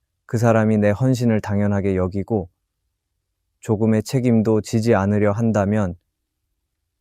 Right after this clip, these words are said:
그 관계는 이미 건강하지 않은 방향으로 흐르고 있다는 뜻입니다.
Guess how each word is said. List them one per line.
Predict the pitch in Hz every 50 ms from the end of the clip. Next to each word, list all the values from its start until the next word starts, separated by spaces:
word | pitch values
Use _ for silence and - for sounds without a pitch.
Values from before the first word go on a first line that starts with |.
| _ _ _ _ _
그 | - 117 107
관계는 | - 107 101 101 101 104 101 101 107 107 104 98 95 - _ -
이미 | 104 110 107 110 110
건강하지 | - - 101 104 107 110 113 110 110 110 104 107 107
않은 | 98 95 101 101 101 98
방향으로 | 95 95 98 101 104 104 101 101 101 92 104 104 101 98
흐르고 | - 135 139 127 127 117 104
있다는 | 95 - 104 101 98 98 98
뜻입니다. | - 107 - - 101 95 92 87 - 90 90